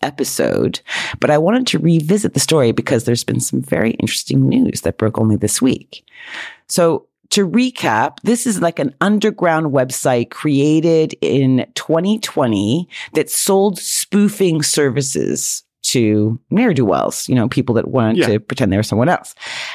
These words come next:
Speaker 1: And the business model was very simple. You know, for a handsome fee, iSpoof would allow its users to display a false caller I D,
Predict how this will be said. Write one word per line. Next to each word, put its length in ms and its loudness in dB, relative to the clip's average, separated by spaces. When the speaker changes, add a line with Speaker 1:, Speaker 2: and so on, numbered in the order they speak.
Speaker 1:
And 380 0
the 100 2
business 400 -2
model 300 2
was 180 2
very 300 2
simple. 640 -4
You 100 -2
know, 100 2
for 200 0
a 60 0
handsome 760 2
fee, 840 2
iSpoof 680 -2
would 160 2
allow 280 2
its 140 -2
users 320 0
to 120 -8
display 540 0
a 40 0
false 480 -2
caller 480 0
I 140 2
D, 560 -2